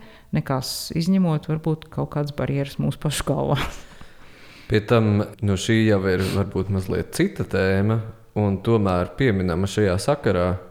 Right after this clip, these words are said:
Speaker 2: domājot par valdību turpmākos pāris gadus, domājot par drošību, domājot par valsti, kā mēs domājam par valsti, kā mēs domājam par drošību, kādu vispār domāšanas sistemātiku, kādas disciplīnas mēs pielietojam?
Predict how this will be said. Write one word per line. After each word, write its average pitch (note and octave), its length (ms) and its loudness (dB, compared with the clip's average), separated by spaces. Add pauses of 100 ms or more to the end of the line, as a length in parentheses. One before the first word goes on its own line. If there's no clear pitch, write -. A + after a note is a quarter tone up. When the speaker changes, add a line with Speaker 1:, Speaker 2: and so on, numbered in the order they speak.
(260)
Speaker 2:
domājot G#2 960 0 (160)
par G2+ 360 2 (440)
valdību G2+ 800 0 (260)
turpmākos F2 760 -2 (240)
pāris F#2+ 440 0
gadus, G2+ 380 -4
domājot G2 520 0
par F#2+ 120 -4
drošību, G2+ 680 -2
domājot G2+ 540 0
par - 160 -2
valsti, D3 720 2 (480)
kā G3 180 0
mēs G2+ 280 2
domājam G2 640 0
par - 180 -4
valsti, D#2 460 -4
kā G3+ 100 2
mēs D3 220 0
domājam F#2 440 0
par - 160 -6
drošību, G2+ 560 -2
kādu D3+ 380 2
vispār G2 500 0
domāšanas G2+ 800 0
sistemātiku, G#2+ 1000 0
kādas G2+ 400 0
disciplīnas G2 680 -2
mēs F#2 200 -2
pielietojam? - 800 -2